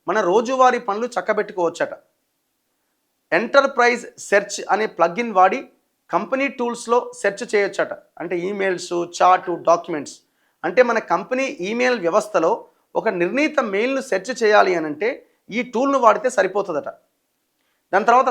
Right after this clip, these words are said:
సేల్స్ అనే ఒక ప్లగ్‌ఇన్‌తో సేల్స్ వర్క్ ఫ్లో ఆటోమేషన్ కూడా సులువు అవుతుందట. ఫైనాన్స్ ప్లగ్‌ఇన్‌తో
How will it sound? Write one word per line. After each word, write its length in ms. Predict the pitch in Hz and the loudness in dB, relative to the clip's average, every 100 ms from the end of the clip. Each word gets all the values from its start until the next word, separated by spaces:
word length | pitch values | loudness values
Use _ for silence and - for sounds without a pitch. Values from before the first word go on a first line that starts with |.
| - | -2
సేల్స్ 400 | - 247 277 269 | 2 4 4 0
అనే 120 | 254 | 0
ఒక 160 | 240 226 | 0 0
ప్లగ్‌ఇన్‌తో 520 | 226 196 202 226 240 196 190 - _ _ | 0 0 0 -2 2 2 0 -10 _ _
సేల్స్ 440 | - - 240 277 - | -6 4 4 4 0
వర్క్ 340 | 240 220 - 240 - _ _ _ _ _ _ _ - | -2 -2 -6 -10 -10 _ _ _ _ _ _ _ -2
ఫ్లో 140 | 208 269 | 8 10
ఆటోమేషన్ 560 | 233 240 233 220 220 202 | 10 6 0 -2 -4 -4
కూడా 140 | 208 | -4
సులువు 280 | 220 196 202 | -4 -2 -2
అవుతుందట. 340 | 185 151 143 - _ _ _ _ _ _ _ _ _ _ | -2 -4 -8 -8 _ _ _ _ _ _ _ _ _ _
ఫైనాన్స్ 360 | 165 220 277 277 | 2 4 4 2
ప్లగ్‌ఇన్‌తో 500 | - 233 208 226 240 | 0 0 0 0 0